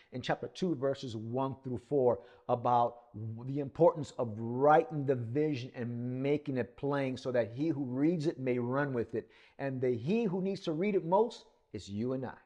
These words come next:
So stay connected, 'cause those episodes, I guarantee you, are definitely gonna illuminate your mind concerning this whole thing about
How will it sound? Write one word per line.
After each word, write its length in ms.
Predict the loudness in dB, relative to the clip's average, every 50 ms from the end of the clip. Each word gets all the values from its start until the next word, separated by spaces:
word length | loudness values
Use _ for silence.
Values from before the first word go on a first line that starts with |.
| _ _ _ _ _ _ _ _ _ _ _ _ _ _ _
So 240 | -12 -8 -6 -6 -6
stay 300 | -2 2 4 4 4 4
connected, 440 | 4 2 2 2 2 2 0 -4
'cause 140 | -4 -4 -2
those 200 | -2 -2 -2 0 0
episodes, 420 | 0 0 2 0 -2 -2 -4 -6
I 100 | -6 -6
guarantee 680 | -4 -4 -2 -2 0 0 -2 -4 -6 -8 -8 -6 -4 -4
you, 180 | -2 -2 -2 -2
are 140 | -4 -6
definitely 400 | -6 -2 0 0 0 0 0 -4
gonna 200 | -6 -6 -6 -8 -8
illuminate 680 | -8 -8 -6 -4 -2 -2 -2 -2 -2 -4 -4 -6 -6 -6
your 80 | -6 -6
mind 340 | -4 -4 -4 -4 -6 -6 -8
concerning 480 | -8 -10 -10 -6 -6 -4 -4 -2 -2
this 160 | -2 -4 -4
whole 200 | -4 -4 -4 -4
thing 200 | -4 -4 -4 -6
about 300 | -4 -2 -2 -4 -4 -4